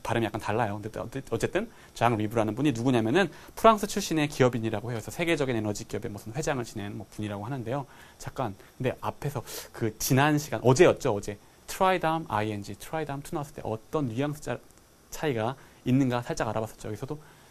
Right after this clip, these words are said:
try 다음에 뭐예요? 시도합니다. 그래서 요렇게 하는 걸 시도하면서 뭐 앞으로 이렇게 하려고 하는 거를 뭐, 뭐 애쓰다, 노력하다 이런 의미가 있다라는 거 얘기했었죠. 근데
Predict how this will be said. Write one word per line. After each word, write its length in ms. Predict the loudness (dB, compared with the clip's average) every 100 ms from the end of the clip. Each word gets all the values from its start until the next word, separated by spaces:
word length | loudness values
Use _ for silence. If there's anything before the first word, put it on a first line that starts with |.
| -16
try 360 | 0 6 6 6
다음에 220 | 2 0
뭐예요? 180 | -4 -6 -10
시도합니다. 680 | -4 2 6 6 6 4 2
그래서 180 | 2 0 -2
요렇게 400 | 0 0 0 0
하는 220 | 2 4
걸 140 | 2
시도하면서 480 | 2 4 4 4 2
뭐 160 | -2 -2 -10 -18 0
앞으로 240 | 2 4
이렇게 280 | 6 6 4
하려고 580 | 2 6 8 8 8 6
하는 280 | 6 4 4
거를 320 | 4 6 4
뭐, 260 | 2 -2 -6 _ _ -20 -4
뭐 120 | 0 6
애쓰다, 560 | 6 6 2 2 2 2
노력하다 400 | 2 2 2 2
이런 180 | 4 4
의미가 220 | 2 0
있다라는 260 | 0 -2
거 100 | 0
얘기했었죠. 360 | 0 -2 -4 -4
근데 160 | -4